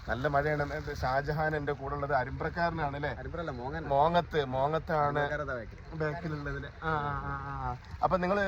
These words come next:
Speaker 1: രഞ്ജിത്ത് സാറെ കൂടെ വന്നാണ്?
Speaker 2: അല്ല, ഞങ്ങൾ നസ്ര ടീം. മൂപ്പര് ഇവിടെ
Speaker 1: ആ.
Speaker 2: വരുന്ന സമയത്ത് ഞാൻ കലോട് പോ-, പല ഭാഗത്തു നിന്നും പെർമിഷൻ കാത്തുന്നു,
Speaker 1: ഉം.
Speaker 2: ആരും തന്നില്ല.
Speaker 1: ഞാനേ, ഞാനിപ്പോ ചെറിയൊരു കാര്യം പറഞ്ഞു, പിന്നെ ഷാജഹാൻ ഭായി,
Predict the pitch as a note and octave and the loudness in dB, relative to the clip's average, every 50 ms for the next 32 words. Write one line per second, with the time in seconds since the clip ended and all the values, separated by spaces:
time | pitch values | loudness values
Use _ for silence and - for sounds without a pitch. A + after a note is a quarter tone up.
0 | F#3+ F#3 F#3+ F3 E3+ E3 F3 E3+ F3 F#3+ F#3+ F#3+ F3 F3+ F#3 F3 E3 E3 E3 D#3+ | 0 -2 -4 -4 -4 -4 -4 0 2 2 2 2 2 0 0 0 0 0 -2 -2
1 | F3 G3+ F#3+ - D#3+ E3+ F#3 G3 G3 G3 G3 G#3 A3 A3 G#3 G3 E3+ - - F#3+ | -4 -4 -4 -4 -4 -4 -4 -4 -2 -2 -2 -2 -2 0 0 -2 -2 -2 -2 -2
2 | F#3+ F#3 E3+ E3+ E3 E3+ D#3+ D#3 D#3 D#3+ D3+ E3 F3+ F#3 F3 E3+ F#3+ G3+ G3+ D3+ | -2 -2 -2 -4 -4 -4 -4 -4 -4 -4 -6 -6 -6 -6 -4 -4 -4 -2 0 0
3 | C#3+ - F#3 D#3+ E3+ E3 E3 D#3+ D#3 C#3 D#3 D#3 D#3 D#3 E3 D3+ D3+ D#3 D#3+ D#3 | 0 0 -2 -4 -6 -6 -6 -6 -6 -6 -4 -4 -2 -2 -2 -2 0 -2 -2 -2
4 | D#3 D3 D3 D3+ D#3 E3+ D3+ D3 C#3+ - - D#3+ E3 G3 F#3 - - D#3 D3+ D3+ | -4 -4 -2 -2 -2 -2 -2 -4 -6 -4 -4 -4 -4 -4 -6 -10 -8 -6 -2 -2
5 | E3 E3 F3 E3 F#3 F#3 F3 E3+ D#3 D3 D3 C#3 D3+ D3+ D3+ C#3+ C3+ D#3 D3+ C3+ | -2 -2 -4 -4 -6 -4 -4 -4 -4 -4 -4 -4 -4 -4 -2 -2 -2 -2 -2 -2
6 | C3+ C3+ C3 C3+ C#3+ D#3 C3+ C3 C3 A#2+ A2+ A2 C#3 C#3+ C#3+ D3 D#3 D#3+ E3 E3+ | -2 0 0 0 -2 -2 -4 -4 -6 -6 -4 0 2 6 8 8 8 8 6 6
7 | E3+ D#3 C3+ B2+ C3 C3 C3+ C#3+ D#3 D#3+ D3+ E3 D#3+ - - C#3 C3+ C#3+ D#3 E3+ | 4 2 2 0 0 0 0 0 0 0 -2 -4 -4 -4 -4 -4 -2 -2 -2 -2
8 | E3 D#3+ D3+ - C#3 C3 B2+ C3 C3 C#3 C#3 B2+ B2+ B2+ B2 B2+ C3 C3 C#3 C#3 | -2 -2 0 2 4 4 4 4 2 -2 -2 -2 -2 -2 -2 -2 -4 -4 -4 -4
9 | B2+ A#2 G#2+ - B2 A#2+ A#2+ A#2 A2+ A#2+ A#2+ A#2 A#2+ B2 A#2+ A#2 A#2 A#2 A2+ A2 | -4 -6 -6 -6 -6 -6 -6 -4 -4 -4 -2 -2 -2 -4 -4 -2 -2 -2 -4 -4